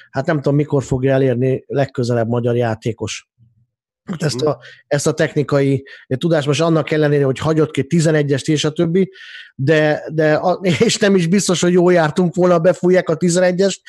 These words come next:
Speaker 1: mert ha kihagyja, akkor meg aztán tényleg agyvérzést kaptam volna ott helybe.
Speaker 2: Mhm.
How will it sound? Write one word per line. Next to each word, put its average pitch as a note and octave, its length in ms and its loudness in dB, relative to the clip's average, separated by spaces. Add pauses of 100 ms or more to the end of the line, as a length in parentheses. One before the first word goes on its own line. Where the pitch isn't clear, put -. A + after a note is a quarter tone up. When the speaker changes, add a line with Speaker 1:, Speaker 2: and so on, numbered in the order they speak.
(260)
Speaker 1:
mert F3 160 4
ha E3+ 60 4
kihagyja, F#3+ 500 2
akkor F#3 220 0
meg F3+ 180 0
aztán D#3 280 -2
tényleg C#3+ 260 2
agyvérzést B2+ 560 0
kaptam C3 360 -2
volna C3 180 0
ott B2+ 120 -4
helybe. C#3 400 0 (280)
Speaker 2:
Mhm. G2 160 -12